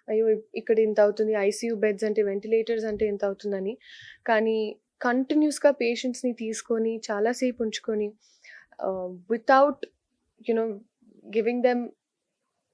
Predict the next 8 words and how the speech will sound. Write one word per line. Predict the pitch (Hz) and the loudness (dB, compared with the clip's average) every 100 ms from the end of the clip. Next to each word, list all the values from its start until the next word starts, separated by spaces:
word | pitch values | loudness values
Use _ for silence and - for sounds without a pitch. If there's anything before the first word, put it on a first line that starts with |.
| _ _ _ _ _ | _ _ _ _ _
not | 233 214 240 233 | -4 0 0 2
okay | 220 - 202 | 0 2 0
treatment. | 196 185 - 208 - _ - - - _ - | 0 -6 -8 -12 -14 _ -20 -20 -20 _ -16
So | - 202 190 185 - - | -6 -4 -4 -6 -8 -6
it's | 196 | -6
very, | 185 190 214 233 | 2 2 2 0
very | 220 226 | 0 0
difficult. | 196 - 202 208 247 | -4 -2 2 2 2